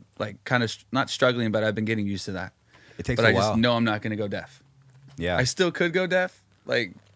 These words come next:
Speaker 1: by some freak accident, but it's not gonna be, like, from that.
Speaker 2: Yeah,
Speaker 1: That
Speaker 2: I
Speaker 1: scared the shit out of me. That was really fucked up.
Speaker 2: Sometimes it takes a movie like that and make you feel something.
Speaker 1: You
Speaker 2: You're like, "Oh,
Speaker 1: gotta watch
Speaker 2: shit."
Speaker 1: it. You
Speaker 2: Oh,
Speaker 1: gotta
Speaker 2: fuck.
Speaker 1: watch it.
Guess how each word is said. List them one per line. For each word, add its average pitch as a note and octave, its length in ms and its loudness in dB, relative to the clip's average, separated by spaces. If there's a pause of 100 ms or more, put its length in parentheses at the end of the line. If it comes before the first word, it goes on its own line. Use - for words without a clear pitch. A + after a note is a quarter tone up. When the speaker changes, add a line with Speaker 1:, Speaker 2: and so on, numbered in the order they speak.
(220)
Speaker 1:
by B2 160 2
some A#2+ 220 -2
freak C3+ 340 -2
accident, C3+ 480 -4 (260)
but G2 320 -4 (460)
it's - 180 -12
not A2+ 220 0
gonna A2 200 -2
be, G#2 240 -4
like, F#2 380 -8 (760)
from G2 260 -8
that. G2 260 -6 (760)
Speaker 2:
Yeah, E2 280 -6
Speaker 1:
That G#2 100 2
Speaker 2:
I - 20 -2
Speaker 1:
scared G#2 300 -2
the F2+ 80 -8
shit - 180 -2
out F2 140 -2
of F2+ 60 -6
me. F2 100 -8
That F2+ 180 -8
was F2 180 -12
really F2+ 240 -10
fucked - 380 -14
up. - 180 -16 (440)
Speaker 2:
Sometimes G2+ 380 -6
it F2 60 -8
takes G2 200 -8
a G2 40 -6
movie F#2 240 -4
like F2+ 200 -4
that F2+ 160 -6
and E2 100 -6
make F2+ 220 -8
you F2+ 80 -6
feel F#2 240 -6
something. F2+ 320 -6
Speaker 1:
You B2+ 60 2
Speaker 2:
You're D3+ 100 0
like, G3 80 2
"Oh, F#3 40 4
Speaker 1:
gotta E3+ 140 2
watch C#3 300 0
Speaker 2:
shit." - 60 -8 (120)
Speaker 1:
it. - 220 -18 (400)
You B2 60 -6
Speaker 2:
Oh, - 20 -4
Speaker 1:
gotta C3+ 180 0
Speaker 2:
fuck. B2 80 -2
Speaker 1:
watch B2+ 340 -4
it. - 160 -12